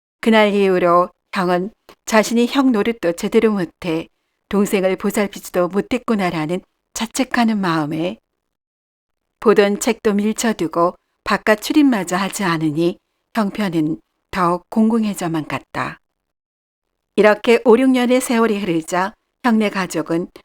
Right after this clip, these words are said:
모두가 들로 산으로 먹을 것을 구하러 다녀야 할 지경에 이르고 피골이 상접하여 몰골이 말이 아니게 되었다. 가장 역시 온몸에 떼국물이 흐르고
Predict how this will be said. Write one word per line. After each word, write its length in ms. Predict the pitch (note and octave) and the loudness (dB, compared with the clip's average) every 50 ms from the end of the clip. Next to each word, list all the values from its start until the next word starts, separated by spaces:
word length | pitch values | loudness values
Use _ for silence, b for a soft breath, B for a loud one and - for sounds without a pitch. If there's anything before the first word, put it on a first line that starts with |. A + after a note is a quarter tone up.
| _ _ - | _ _ -2
모두가 480 | - F#3+ G3 F#3+ - F3 - F#3 F#3+ F#3+ | 2 4 4 4 4 2 2 2 2 2
들로 680 | - - G#3 G#3 G3+ F#3+ F3+ F3+ F3 F3 E3+ E3+ F3+ F#3+ | 0 -2 -2 0 2 2 2 2 4 4 4 2 2 0
산으로 540 | - - G#3+ G3+ F#3 F3+ E3 D#3+ D#3+ F3 - _ _ _ _ _ - | -2 -4 -4 -4 -2 -2 -2 -2 -2 -2 -4 _ _ _ _ _ 2
먹을 320 | F#3+ F#3+ F#3 G#3 G3 G3 | 2 4 4 4 2 2
것을 260 | - G3 F#3+ - A3 | 0 0 0 0 -4
구하러 360 | - - A#3 A#3+ B3 B3+ C4 | -2 0 0 2 2 2 0
다녀야 360 | B3+ B3 A3 G3 G3 F#3+ F#3+ F3 | 0 0 0 0 0 0 0 -2
할 140 | D#3 D#3+ | -2 -4
지경에 600 | D#3+ - - G3 - F#3+ E3 E3+ E3 D#3 E3 E3 - _ _ _ _ - | -4 -4 -6 -4 -2 -2 0 0 0 0 -2 -2 -6 _ _ _ _ -4
이르고 580 | G#3+ G#3+ G#3+ F3+ D#3+ - D#3 D#3+ F3+ G3+ - _ _ _ _ _ _ _ _ _ _ _ _ _ _ _ _ _ _ _ | -2 -2 -2 -2 -2 -2 -2 -2 -2 -4 -8 _ _ _ _ _ _ _ _ _ _ _ _ _ _ _ _ _ _ _
피골이 400 | - - A3+ A3 G#3+ G#3 G3+ G3 | -6 -2 2 4 4 4 2 0
상접하여 800 | - - A3+ G3+ F#3+ G3+ F#3 - - F#3+ E3 D#3+ E3 F3 F#3+ G3 - _ _ _ - | -2 -2 -2 -2 -2 -4 -4 -4 -4 -4 -4 -2 0 0 0 -2 -4 _ _ _ -4
몰골이 640 | G3 F#3+ G3 G3 G#3+ G#3 G3+ F#3+ E3 D#3 D#3 D3+ - _ _ _ _ _ | -2 0 0 2 2 0 0 0 -2 -2 -2 -4 -6 _ _ _ _ _
말이 300 | - F3 E3 E3 F#3+ G3 | -2 0 0 0 0 -2
아니게 280 | F#3+ F3+ F3 D#3+ - E3+ | -2 -2 -4 -4 -6 -8
되었다. 600 | D#3+ F3+ E3+ E3 - _ - - C#3+ C#3+ C#3+ - - _ _ _ _ _ _ _ _ _ _ _ _ _ _ _ _ _ _ _ _ _ _ _ _ _ _ _ _ | -8 -6 -8 -8 -10 _ -10 -10 -8 -8 -8 -12 -16 _ _ _ _ _ _ _ _ _ _ _ _ _ _ _ _ _ _ _ _ _ _ _ _ _ _ _ _
가장 440 | - - A3 G#3+ G#3+ A3+ G#3+ G#3 G3 | -2 0 0 2 2 2 2 2 0
역시 480 | F#3+ F3+ F#3 - - - G3+ G3+ G#3 - _ _ _ _ - | -2 -4 -4 -4 -2 0 0 0 -2 -4 _ _ _ _ 0
온몸에 440 | - A3 A3 A3 A3+ A#3 A#3 B3+ A#3+ - | 2 4 4 4 4 4 2 2 2 2
떼국물이 540 | C#4 C4+ - C4+ C4 B3+ A#3 G#3 F#3+ F#3 | 0 -2 0 2 2 2 2 2 0 -2
흐르고 460 | F3+ F3+ F#3 D#3+ D#3 D#3 E3+ E3+ F#3+ | -2 -2 -2 -2 -2 -2 -2 -2 -2